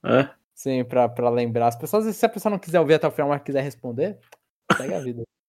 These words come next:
Speaker 1: <laughs> Aham.
Speaker 2: Fique à vontade pra responder, não precisa ouvir a gente até o final, não. Mas quem tá ouvindo até o final agora, só essas pessoas sabem disso. <laughs>
Speaker 1: É.
Speaker 2: Então, ó, pense em alguma coisa, Jeff, eu não sei.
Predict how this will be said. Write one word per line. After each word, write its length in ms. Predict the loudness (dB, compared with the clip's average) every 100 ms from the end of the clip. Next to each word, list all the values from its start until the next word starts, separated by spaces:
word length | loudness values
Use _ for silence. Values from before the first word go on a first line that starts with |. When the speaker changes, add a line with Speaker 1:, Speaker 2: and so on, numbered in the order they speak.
| _
Speaker 1:
<laughs> 340 | _ _ _
Aham. 320 | 0 0 -2
Speaker 2:
Fique 200 | -6 -8 -14
à 60 | -18 -18
vontade 280 | -8 -6 -4
pra 120 | -4
responder, 340 | -4 -4 -4
não 80 | -4
precisa 160 | -4 -4
ouvir 120 | -2
a 60 | -4
gente 160 | -6
até 120 | -6
o 60 | -8
final, 240 | -6 -8
não. 200 | -8 -10 -14 _ _ -2 2 4
Mas 280 | 4 2 -4 _ _ _ _ -20 2
quem 180 | 2 6
tá 120 | 8
ouvindo 380 | 6 4 4 4
até 260 | 6 8 6
o 40 |
final 180 | 6 6
agora, 320 | 8 8 6 4
só 220 | 2 4
essas 240 | 4 0
pessoas 320 | -6 -2 -2
sabem 240 | -2 -4 -4
disso. 320 | -2 -2 -4 0
<laughs> 560 | 0 0 2 4 4 2 _ _ -16 -16 _ _
Speaker 1:
É. 340 | -6 -4 -2 -2 -2 0 0 0 -4
Speaker 2:
Então, 220 | -2 0 0 0 -4 -8 -16 _ -2
ó, 160 | 0 0 -10 -20 -2
pense 260 | 2 4 4
em 40 |
alguma 180 | 4 4
coisa, 240 | 4 4 4
Jeff, 260 | 2 4
eu 100 | 0
não 140 | 0 -4
sei. 420 | -2 -2 -2 -10